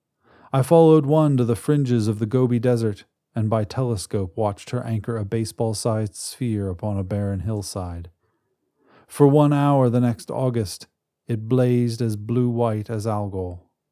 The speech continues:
For four years now, Tigey has returned to Colorado each August, but his work remains incomplete.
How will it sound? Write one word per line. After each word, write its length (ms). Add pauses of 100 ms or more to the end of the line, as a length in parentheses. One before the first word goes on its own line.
(840)
For 200
four 320
years 400
now, 300
Tigey 440
has 180
returned 520
to 40
Colorado 680
each 200
August, 500 (600)
but 140
his 160
work 320
remains 480
incomplete. 720